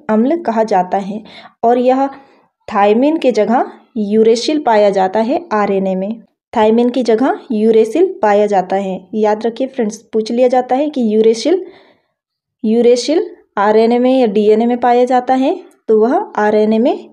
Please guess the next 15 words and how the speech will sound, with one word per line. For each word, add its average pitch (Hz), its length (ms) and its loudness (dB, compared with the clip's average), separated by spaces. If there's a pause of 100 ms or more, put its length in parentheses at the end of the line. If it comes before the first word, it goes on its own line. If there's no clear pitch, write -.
(120)
यूरेसिल 220 600 2
पाया 208 260 0
जाता 196 300 -2
है, 311 120 -4 (120)
थायमिन 226 420 -2
नहीं 214 240 -2
पाया 196 260 -2
जाता। 190 360 -6 (560)
और 214 120 2
डीएनए 247 460 2
में 330 360 -2
एडेनिन, 233 560 4
ग्वानिन 220 680 0 (240)
और - 260 0 (220)
थायमिन 214 400 0